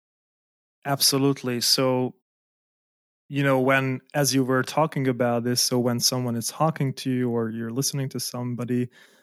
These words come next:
uh, you are thinking about, you might be <laughs> thinking about, "Okay, what I'm going to eat for dinner," right? So you're dis-,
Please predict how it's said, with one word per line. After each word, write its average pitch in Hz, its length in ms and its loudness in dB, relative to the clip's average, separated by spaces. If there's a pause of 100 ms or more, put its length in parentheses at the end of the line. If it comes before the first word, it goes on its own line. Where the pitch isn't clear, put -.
(400)
uh, 123 180 2
you 123 140 4
are 131 100 4
thinking 139 420 2
about, 123 580 2 (140)
you 127 100 -2
might 135 260 4
be 131 80 0
<laughs> - 200 -6
thinking 139 340 -2
about, 123 340 2
"Okay, 131 280 -2
what 127 160 -2
I'm 120 160 -4
going 120 280 -6
to - 140 -8
eat 123 240 -4
for 120 240 -4
dinner," 143 540 4 (360)
right? 127 280 2
So 143 100 4
you're 139 220 6
dis-, 135 260 0